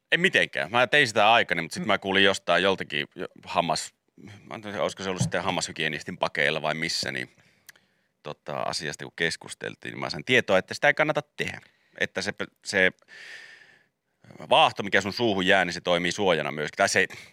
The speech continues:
tietenkään se vaahto, mutta että siltä, sieltä lähtee jotain ainesosaa suusta.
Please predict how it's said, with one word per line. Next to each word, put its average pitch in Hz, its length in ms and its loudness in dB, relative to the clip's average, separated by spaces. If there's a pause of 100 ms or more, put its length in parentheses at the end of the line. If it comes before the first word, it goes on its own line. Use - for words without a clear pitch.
tietenkään 73 320 -12
se 85 100 -12
vaahto, 85 340 2
mutta 69 220 -12
että - 120 -14
siltä, 85 180 -6 (120)
sieltä 85 240 -4
lähtee 90 320 0
jotain 71 420 -4 (180)
ainesosaa 78 680 -4
suusta. - 440 -10